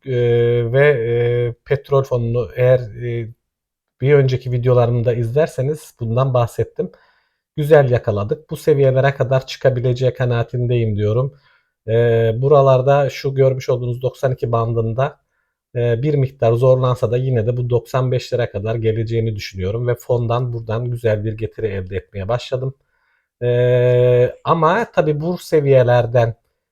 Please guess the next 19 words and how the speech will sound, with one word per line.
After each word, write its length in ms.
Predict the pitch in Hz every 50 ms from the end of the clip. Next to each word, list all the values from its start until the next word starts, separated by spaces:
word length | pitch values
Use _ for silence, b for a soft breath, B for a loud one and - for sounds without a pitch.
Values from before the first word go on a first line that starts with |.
| _ _ _ -
e, 160 | 110 110 107 104
girilir 480 | 107 117 120 120 135 139 147 170 170
mi 160 | 156 135 120
diye 180 | 110 113 110 107
sorarsanız, 680 | - - 120 123 123 117 - - 120 127 160 165 156
yani 280 | 135 113 104 - 117 131
bu 60 | 117
seviyelerden 1040 | - - 127 101 98 98 95 95 98 98 101 107 120 135 139 143 139 139 135 123 92 - - _ _ - _ 151 135 127 135 _ _ _ _ _ _ _ _ _ _ _ _ _ _ _ _ _ _ _ -
ben 440 | 165 156 156 160 165 156 139 - - -
kendi 360 | - - 165 147 151 147 151
adıma 400 | 143 135 131 - 139 156 160 165
bir 120 | 190 190 165
miktar 360 | 151 139 139 - - 139 131
ekleme 380 | 143 143 - - 151 143 143 143
yapabilirim 580 | 143 143 143 - 143 143 143 147 147 139 151
ama 180 | 156 131 123 135
yani 300 | 143 139 127 127 131 135
artık 260 | 131 135 - _ _ _ -
bu, 220 | 151 151 151